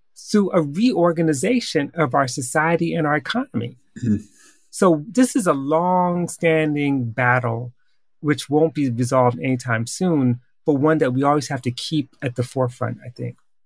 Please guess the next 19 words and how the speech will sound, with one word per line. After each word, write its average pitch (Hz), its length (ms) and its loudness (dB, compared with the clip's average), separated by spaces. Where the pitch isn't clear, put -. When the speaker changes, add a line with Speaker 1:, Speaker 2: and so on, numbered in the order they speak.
Speaker 2:
Definitely. 110 480 0
And, 104 100 -2
and - 160 0
I 131 120 -2
don't 151 140 6
know, 113 140 2
tell - 280 0
me 131 140 4
if 107 160 -2
you're 110 80 2
seeing 104 380 0
the 98 80 -2
same 95 340 -4
thing. 95 300 -6
I'm 117 120 0
seeing 131 300 2
a 104 80 0
growing 123 600 2
number 101 540 0